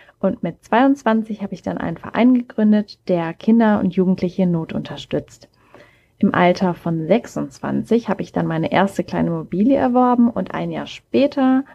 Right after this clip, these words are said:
wurde ich Manager im Großkonzern. In der ganzen Zeit habe ich diverse Auszeichnungen bekommen und auch ein Stipendienprogramm absolviert. Und in diesen fast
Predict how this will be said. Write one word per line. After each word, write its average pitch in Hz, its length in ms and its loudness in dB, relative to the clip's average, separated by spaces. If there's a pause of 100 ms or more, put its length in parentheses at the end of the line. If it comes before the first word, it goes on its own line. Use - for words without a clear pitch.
(100)
wurde 196 220 4
ich 214 160 -2
Manager 175 420 0
im 202 120 4
Großkonzern. 151 880 -10 (440)
In 202 160 4
der 254 160 4
ganzen 269 420 2
Zeit 202 320 0
habe 202 180 -4
ich - 260 -16 (240)
diverse 165 500 -2
Auszeichnungen 240 720 2
bekommen 190 680 -2
und 185 240 0
auch 175 260 -4
ein 175 140 -2
Stipendienprogramm 180 920 -2
absolviert. 180 760 -4 (760)
Und 196 460 4 (640)
in 202 140 4
diesen 269 380 6
fast - 1080 -6